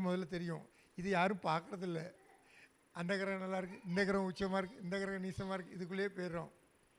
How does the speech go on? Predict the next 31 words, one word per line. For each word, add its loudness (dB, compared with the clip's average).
பாருங்க, 0
ஒண்ணு, 0
ரெண்டு, 0
மூணு, -2
நாலு, 2
அஞ்சு, -4
ஆறு, 2
ஏழு. -2
ஜாதகருக்கு 2
ஐம்பத்தி -2
நாலு 0
வயசாச்சு, -4
லைஃபே 0
கொடுக்கல -2
பாருங்க. -6
அப்போ -12
பெரும்பகுதி 2
கெட்டா 0
ஜா-, -8
ஜாதகர் -2
யாரா 0
இருந்தாலும் -4
சரி -8
போராடி -4
தான் -4
ஆகணும். -8
அப்போ -10
ஜாதகம் -4
பார்க்குற -6
ஃபார்முலா -8
இதுதான். -14